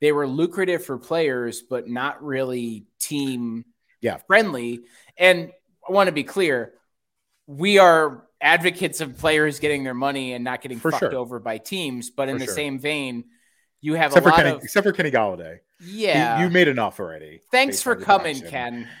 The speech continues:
Speaker 1: You can
Speaker 2: Uh,
Speaker 1: pick up your game check and your deodorant when you leave.
Speaker 2: So I think they currently have about five million in dead cap right now, which is, like, very low considering.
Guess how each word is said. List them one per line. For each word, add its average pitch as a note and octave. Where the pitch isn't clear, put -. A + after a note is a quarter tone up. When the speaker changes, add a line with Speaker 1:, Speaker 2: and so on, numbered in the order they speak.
Speaker 1:
You F3
can F#3
Speaker 2:
Uh, F3
Speaker 1:
pick F#3
up F#3
your E3
game D3
check C3+
and C3
your A#2+
deodorant A#2+
when A2
you G2+
leave. F#2+
Speaker 2:
So C#3
I C3+
think E3+
they E3+
currently C3+
have A#2
about G#2+
five A2
million G#2+
in G2+
dead F#2
cap F#2
right E2+
now, E2
which E2+
is, D#2+
like, D#2
very B2
low F#2
considering. E2+